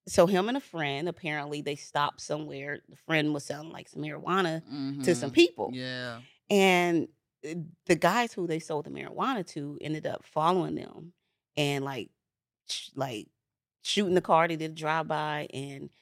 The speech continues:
Speaker 1: he was killed in the gunfire. So I'm like, "Well, damn."
Speaker 2: That was, that's traumatic.
Speaker 1: Very
Speaker 2: But that,
Speaker 1: traumatic.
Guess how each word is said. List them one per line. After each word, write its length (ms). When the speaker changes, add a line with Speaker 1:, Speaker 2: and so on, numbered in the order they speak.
Speaker 1:
he 180
was 180
killed 360
in 100
the 80
gunfire. 600
So 120
I'm 200
like, 200
"Well, 160
damn." 320
Speaker 2:
That 300
was, 540
that's 260
traumatic. 840
Speaker 1:
Very 340
Speaker 2:
But 240
that, 260
Speaker 1:
traumatic. 80